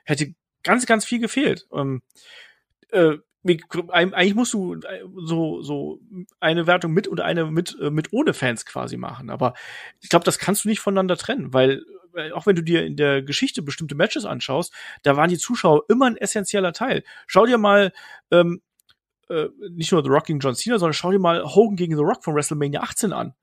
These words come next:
Am besten mal ohne Ton. Das ist ein stinklangweiliges Match. Also,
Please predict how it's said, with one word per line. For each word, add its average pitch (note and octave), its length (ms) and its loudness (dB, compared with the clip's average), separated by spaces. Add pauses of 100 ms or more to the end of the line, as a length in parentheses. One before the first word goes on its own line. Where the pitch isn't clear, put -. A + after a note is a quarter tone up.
(140)
Am D#3 120 2
besten G3+ 220 2
mal F#3 120 6
ohne F#3 200 6
Ton. G#3+ 360 2 (460)
Das C4+ 100 -6
ist C#4 40 -4
ein A3+ 40 -4
stinklangweiliges D#3 720 2
Match. - 360 2 (280)
Also, E3+ 240 6